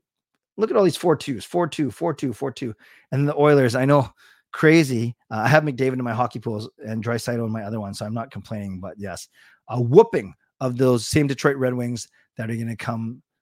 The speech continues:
to Vancouver on Thursday. So you add it all up, this is what the standings look like in the Western Conference. We are ten points up on Vegas, and they only have one game in hand, so we are smoking them. We are fifteen up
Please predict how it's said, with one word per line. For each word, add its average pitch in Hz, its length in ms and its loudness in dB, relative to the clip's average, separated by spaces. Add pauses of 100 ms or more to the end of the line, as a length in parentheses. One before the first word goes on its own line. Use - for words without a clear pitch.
(120)
to 107 220 -8
Vancouver 98 680 -12 (400)
on 101 280 -12
Thursday. 90 420 -10
So - 140 -2
you 143 100 -2
add 160 140 6
it 170 80 4
all 160 160 10
up, 165 240 4 (180)
this 139 160 0
is 156 100 0
what 156 140 0
the 131 60 -6
standings 156 500 -2
look 156 140 -2
like 156 360 4 (540)
in 139 240 0
the 127 260 2 (480)
Western 147 480 -2
Conference. 147 640 -4 (380)
We 151 300 4
are 127 160 2
ten 247 400 2
points 165 320 -4
up 139 200 0
on 123 200 -2
Vegas, 143 480 -2 (440)
and 123 120 -2
they 143 40 4
only 151 140 4
have 120 120 0
one 147 140 0
game 139 140 -6
in 127 60 -6
hand, 131 300 -6
so 131 100 -8
we 127 140 -4
are 110 100 -8
smoking 190 440 -2
them. 139 200 -4 (380)
We 147 240 4
are 143 200 0
fifteen 208 680 0
up 151 260 -2